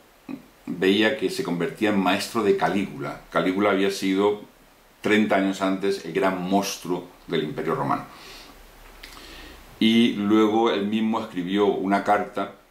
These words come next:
que está, a ver, dedicada a, que cuenta Juvenal, en una carta que dice que Nerón era de naturaleza cruel,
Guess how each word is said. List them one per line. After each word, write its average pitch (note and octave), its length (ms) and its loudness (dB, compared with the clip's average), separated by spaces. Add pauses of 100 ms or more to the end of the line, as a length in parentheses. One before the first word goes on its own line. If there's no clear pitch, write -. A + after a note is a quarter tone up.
(140)
que E2 80 -12
está, F2 300 -6
a - 120 -6
ver, E2+ 180 -6
dedicada F2 880 -2
a, F#2+ 360 -2 (1300)
que - 120 -16
cuenta A2 340 2
Juvenal, G#2+ 640 0 (300)
en F#2+ 160 -6
una A2 180 0
carta A2 380 -2
que F#2 80 -2
dice G2+ 500 -8 (500)
que G2+ 300 -4
Nerón G#2 680 2
era G#2 220 0
de F2+ 120 -6
naturaleza F2 640 -8
cruel, F#2+ 500 -8